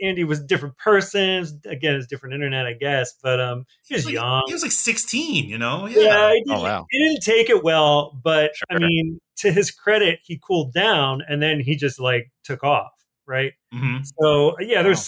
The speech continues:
Speaker 1: some period of time when he was a little obnoxious and, you know, can look back and laugh. Um, it's hard to take constructive criticism. It's hard to take criticism in general, even if it's not constructive, of course.
Speaker 3: <laughs>
Speaker 1: But basically, you know, when it's constructive,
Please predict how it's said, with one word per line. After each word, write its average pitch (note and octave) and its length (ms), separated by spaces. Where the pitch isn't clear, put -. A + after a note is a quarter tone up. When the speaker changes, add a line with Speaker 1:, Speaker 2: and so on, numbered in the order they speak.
Speaker 1:
some F3 80
period D#3 260
of B2+ 100
time C3+ 300
when B2+ 80
he C#3 100
was B2+ 120
a C3 60
little B2 300
obnoxious A#2+ 720
and, A#2+ 240
you C3 80
know, A#2+ 140
can C3+ 180
look B2+ 180
back A#2+ 220
and A2+ 100
laugh. A#2+ 360
Um, B2+ 500
it's - 220
hard F#3 220
to D#4 60
take C#3+ 320
constructive C3 600
criticism. A#2 680
It's B2+ 100
hard F3+ 200
to C#3+ 60
take D3+ 220
criticism C#3 640
in A2+ 80
general, G3+ 500
even C#3+ 200
if A#2 120
it's - 120
not A3+ 220
constructive, B2+ 520
of G#2+ 160
course. F#3 420
Speaker 3:
<laughs> B2 400
Speaker 1:
But D3 220
basically, F#3+ 580
you F#3 320
know, E3+ 80
when D3+ 120
it's D3 100
constructive, E3 560